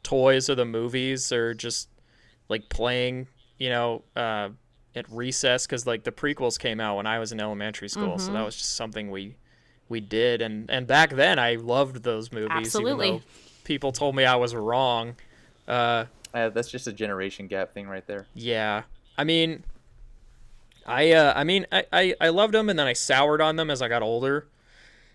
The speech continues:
Speaker 1: and now I've sort of come to terms with them. Man, I'm just giving a whole, like, gamut of things that are on our,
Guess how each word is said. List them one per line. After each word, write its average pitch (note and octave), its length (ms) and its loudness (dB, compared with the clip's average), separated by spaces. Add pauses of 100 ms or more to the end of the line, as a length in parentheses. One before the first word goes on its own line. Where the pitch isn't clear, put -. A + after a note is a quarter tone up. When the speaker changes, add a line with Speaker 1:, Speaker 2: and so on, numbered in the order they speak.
(360)
Speaker 1:
and C#3+ 320 2
now D3 260 4
I've F3 160 6
sort F#3 220 2
of F3 80 -6
come F#3 180 0
to F3+ 60 -6
terms F#3 360 -2
with F#3+ 100 -2
them. F#3+ 220 0 (1080)
Man, B2+ 140 0
I'm A#2+ 100 -2
just C3 180 -8
giving A#2+ 200 -4
a A2+ 60 -2
whole, C3+ 520 -2 (100)
like, A2+ 380 -4 (240)
gamut C3 340 -2
of A#2 120 -6
things B2+ 420 -6
that B2+ 140 -2
are A#2+ 140 0
on A#2+ 140 -4
our, A2 240 -4